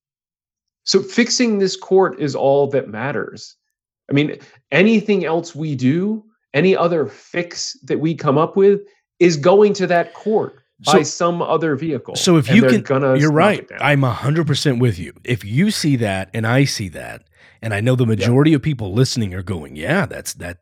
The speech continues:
Speaker 2: let, let's do that." The people in power aren't. So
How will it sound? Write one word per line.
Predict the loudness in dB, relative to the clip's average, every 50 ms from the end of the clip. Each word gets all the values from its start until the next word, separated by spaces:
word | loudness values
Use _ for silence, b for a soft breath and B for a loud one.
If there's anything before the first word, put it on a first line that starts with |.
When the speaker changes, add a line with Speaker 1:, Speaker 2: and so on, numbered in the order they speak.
| -12
Speaker 2:
let, | -10 -10 -10 -10
let's | -10 -12 -10 -10
do | -4 2 2 4 4 4
that." | 2 -2 -4 -6 -12 -14 _ b b b b b b b b b b b b b b b _ -20 -20 -20 _ -20 _ _
The | -2 -2 -2 0
people | -2 -6 -4 -2 -2 -2 0 0 2
in | 0 0 0
power | -4 -2 0 0 2 2 0 -2 -2 -2
aren't. | -2 -2 -2 -6 _ _ -20 -20 _ _ _ _ _ _
So | -8 -2 2 4 6 6 6 4 0